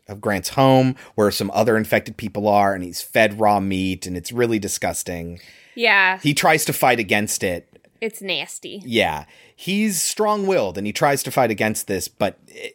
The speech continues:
Speaker 1: that urge just takes him over. And they go back to Grant, Bill and Kylie, who are the only two left now, go back to Grant.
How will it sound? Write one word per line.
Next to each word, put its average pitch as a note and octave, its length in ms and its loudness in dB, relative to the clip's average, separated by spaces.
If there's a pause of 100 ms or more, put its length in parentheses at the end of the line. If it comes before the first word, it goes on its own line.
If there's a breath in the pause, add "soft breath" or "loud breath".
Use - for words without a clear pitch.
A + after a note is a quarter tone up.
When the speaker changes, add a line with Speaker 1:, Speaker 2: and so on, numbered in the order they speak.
Speaker 1:
that A2 280 2
urge B2+ 400 4
just - 260 -6
takes - 380 -4
him G#2 320 0
over. G2 580 -2 (580)
And A#2+ 640 0 (240)
they C3 360 2
go C#3 260 4
back G#2+ 400 2
to C3 120 -6
Grant, A2+ 460 -4
Bill C3 300 4
and C3+ 160 -2
Kylie, G#2 340 2
who G#2 120 -2
are G2 80 -2
the F#2+ 120 0
only A#2+ 220 0
two B2 180 0
left B2 320 2
now, E2 300 -2 (320 loud breath)
go A2+ 180 6
back A#2 540 2
to B2+ 160 -2
Grant. A2 680 0